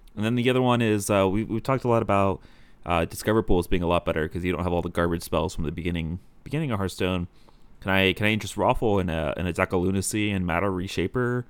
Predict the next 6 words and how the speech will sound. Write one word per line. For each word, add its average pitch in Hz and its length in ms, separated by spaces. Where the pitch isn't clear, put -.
style, 92 560
style 95 260
of 92 80
Casino 107 360
Mage? 165 600
Uh, 80 500